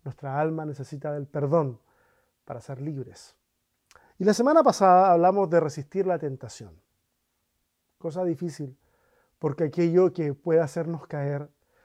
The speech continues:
que puede dañarnos y puede dañar a otros, no se encuentra en el camino así como con luces de neón,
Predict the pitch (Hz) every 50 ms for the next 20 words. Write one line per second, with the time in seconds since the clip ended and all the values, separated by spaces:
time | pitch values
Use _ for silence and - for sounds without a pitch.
0 | _ _ _ _ _ _ - 139 - 147 147 151 156 165 165 165 175 180 175 170
1 | 160 160 160 156 143 - 147 135 - 151 156 156 165 160 160 165 165 160 156 156
2 | 165 170 165 151 160 139 - - _ _ _ _ _ _ _ _ _ _ _ _
3 | _ _ _ _ _ _ _ _ _ _ _ _ _ - 165 143 - 208 190 147
4 | - 170 170 196 208 - 202 202 190 180 170 147 - 160 143 156 165 175 175 170
5 | 165 160 156 - 226 _ - - 127 - - 151 - 160 151 135 127 117 113 113
6 | _ _ _ _ _ _ _ _ _ _ _ _ _ _ _ _ _ - 156 151
7 | 156 165 175 139 185 175 143 147 147 135 131 120 123 131 151 170 170 170 160 156
8 | 151 147 139 -